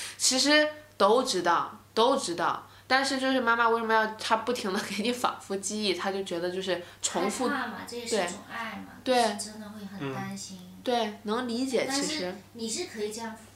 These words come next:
Speaker 2: 提醒、反复提醒，但是不能够做得很过度，
Speaker 1: 避免。
Speaker 2: 什么东西就是有个，
Speaker 1: 嗯。
Speaker 2: 有个平衡，有个度量的，
Speaker 1: 对，
Speaker 2: 对吧？
Speaker 1: 适度就好，其实。
Speaker 2: 嗯。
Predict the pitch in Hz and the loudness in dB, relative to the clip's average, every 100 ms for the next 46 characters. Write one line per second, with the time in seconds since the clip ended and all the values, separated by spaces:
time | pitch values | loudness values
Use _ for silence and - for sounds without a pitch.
0 | - - 180 202 226 185 175 185 196 190 | -18 -16 -12 -12 -10 -12 -16 -18 -18 -14
1 | 196 220 226 226 - - 247 202 214 226 | -12 -12 -14 -16 -16 -6 -6 -6 -10 -10
2 | 214 214 - 254 226 226 196 208 220 202 | -12 -12 -8 -8 -8 -10 -8 -2 0 0
3 | 170 156 190 202 240 294 - - 202 - | 0 -2 -4 -6 -4 -4 -4 -4 -4 -6
4 | 254 220 202 220 220 - - - - - | -6 -8 -8 -10 -10 -16 -20 -20 -16 -12
5 | - - - 220 226 - 208 226 254 233 | -12 -14 -12 -10 -10 -8 -8 -6 -6 -6
6 | 214 202 320 285 233 202 190 - 185 180 | -8 -12 -10 -6 -2 -2 -4 -12 -8 -4
7 | 254 247 226 180 175 180 196 208 208 202 | -2 0 0 0 -6 -10 -12 -12 -8 -8
8 | 175 | -8